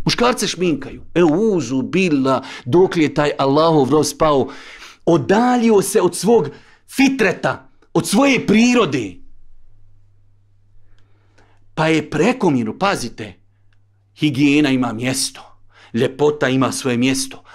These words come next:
ali prekomjerno, što je evidentno u današnje vrijeme. I zadnja stvar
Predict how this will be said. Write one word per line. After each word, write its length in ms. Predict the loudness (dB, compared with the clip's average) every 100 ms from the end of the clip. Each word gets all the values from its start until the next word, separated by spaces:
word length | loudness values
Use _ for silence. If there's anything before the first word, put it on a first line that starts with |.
| -6
ali 300 | -4 -4 -6
prekomjerno, 1400 | -8 -4 -4 -2 0 2 2 2 0 0 0 0 -2 -8 _ _ -14 -8
što 220 | -2 0
je 160 | 2
evidentno 560 | 2 2 0 0 0 0
u 80 | 0
današnje 440 | 0 0 -2 -2
vrijeme. 400 | 0 2 0 -2 -10 _ _ _ _ _ _ _ _ -20 -20 -20 -20 -20 -20 _
I 80 | -4
zadnja 380 | 0 0 0 -2
stvar 380 | 0 0 0